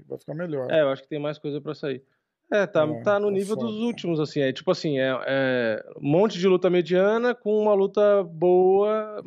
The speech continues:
Speaker 1: Pois
Speaker 2: né,
Speaker 1: é.
Speaker 2: melhorzinha
Speaker 1: E
Speaker 2: no,
Speaker 1: aí,
Speaker 2: no
Speaker 1: meu irmão,
Speaker 2: principal.
Speaker 1: aí se segura, porque, ó, depois desse, vai, depois do Be-, do Borrachinha vai ter o U F C dois sessenta e sete,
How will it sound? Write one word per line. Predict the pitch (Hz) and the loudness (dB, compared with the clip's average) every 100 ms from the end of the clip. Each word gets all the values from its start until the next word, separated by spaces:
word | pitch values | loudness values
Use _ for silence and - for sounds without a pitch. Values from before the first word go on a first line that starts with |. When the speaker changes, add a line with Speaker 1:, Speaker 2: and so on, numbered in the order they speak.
| 170 | -12
Speaker 1:
Pois | 120 117 | -10 -6
Speaker 2:
né, | 147 165 190 | -2 0 0
Speaker 1:
é. | |
Speaker 2:
melhorzinha | 170 143 143 151 135 131 147 180 196 190 _ | 0 2 4 4 0 -4 -4 -4 -6 -10 _
Speaker 1:
E | - 262 | 0 2
Speaker 2:
no, | |
Speaker 1:
aí, | 208 208 233 | 4 2 2
Speaker 2:
no | |
Speaker 1:
meu | 185 170 | 2 0
irmão, | 156 | 0
Speaker 2:
principal. | 147 143 127 | -2 -2 -2
Speaker 1:
aí | 180 196 226 | 0 0 0
se | - 247 | -2 -4
segura, | - 247 156 180 202 175 | -4 -6 -2 2 2 2
porque, | 156 147 175 | -4 -4 -2
ó, | 151 | 0
depois | 151 - 190 233 190 | -2 -4 -2 0 0
desse, | 160 180 156 156 147 - - | 0 0 -2 -8 -8 -10 -14
vai, | 139 160 156 _ | -4 -4 -4 _
depois | 151 160 202 | -6 0 0
do | 202 | 0
Be-, | 190 156 | -2 -4
do | 175 156 | -6 -4
Borrachinha | 156 156 147 170 165 | -2 -4 -4 -6 -6
vai | 151 151 | -4 -4
ter | - | -2
o | 156 147 | -2 0
U | 147 | -2
F | 143 | -2
C | - | -4
dois | 170 185 | -2 -2
sessenta | 208 | -2
e | 202 | -4
sete, | - 151 185 - | -2 -4 -4 -14